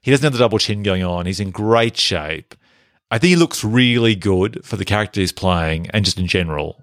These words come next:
you know, of a, of a guy of his age. But if you look at him trying to go head-to-head with that kind of weird fat muscle against, say, um, Dwayne Johnson in Fast Five onwards,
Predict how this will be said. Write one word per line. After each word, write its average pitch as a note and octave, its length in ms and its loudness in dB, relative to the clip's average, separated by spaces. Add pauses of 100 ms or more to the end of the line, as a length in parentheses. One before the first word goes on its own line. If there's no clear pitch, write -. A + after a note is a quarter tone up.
you A#2+ 120 -2
know, D#2 140 -2
of F2+ 160 -4
a, F#2+ 180 0
of - 80 -4
a G#2 40 2
guy G2 220 4
of E2+ 60 2
his E2+ 160 2
age. D2 420 -4 (460)
But G#2+ 280 -2 (360)
if B2 100 0
you C3 60 6
look D3 180 4
at D#3+ 60 4
him D3 120 4
trying B2+ 280 2
to A#2 40 0
go G2 200 4
head-to-head F2+ 800 0 (580)
with G#2+ 180 0
that A2 160 0
kind G#2 280 0
of E2 140 -2
weird G2+ 280 2
fat - 300 -4
muscle F2 580 0 (140)
against, F#2 360 0
say, F2 580 0
um, E2 600 -4 (200)
Dwayne G2 280 4
Johnson F#2 640 0
in G#2+ 120 -2
Fast - 360 0
Five E2+ 460 -2
onwards, E2 540 -2